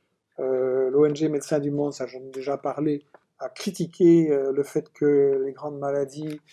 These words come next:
étaient, euh, une occasion, euh, de fric pour le Big Pharma, que si c'était pas rentable,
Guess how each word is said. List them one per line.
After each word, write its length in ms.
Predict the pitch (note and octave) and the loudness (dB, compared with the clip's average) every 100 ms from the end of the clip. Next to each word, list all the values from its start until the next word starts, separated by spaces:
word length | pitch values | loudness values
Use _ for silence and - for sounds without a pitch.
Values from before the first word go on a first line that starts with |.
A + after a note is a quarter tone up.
| _ _ - | _ _ -6
étaient, 460 | C#3 - D3+ D3+ | -6 0 2 2
euh, 200 | C#3+ C3+ | 2 0
une 100 | C#3 | -2
occasion, 760 | C#3+ D#3 C#3+ C#3 D3 D3+ C#3+ C#3 | -4 -4 -4 -2 -4 -2 -6 -8
euh, 120 | C3 C3 | -8 -10
de 60 | |
fric 380 | C#3+ - E3 E3+ | -12 -4 -4 -4
pour 140 | - D3 | -2 0
le 80 | |
Big 140 | C3+ C#3+ | -2 -6
Pharma, 440 | - D3 D3+ D3 D3 - - - - - | -6 -6 -4 -4 -4 -10 -18 -18 -12 -6
que 80 | C#3+ | -6
si 400 | - E3+ D#3 C3+ | -4 -4 -2 -4
c'était 280 | - C3 | -6 -10
pas 140 | C#3+ C#3+ | -6 -6
rentable, 500 | C#3+ C#3 C#3+ C3+ | -6 -4 -2 -2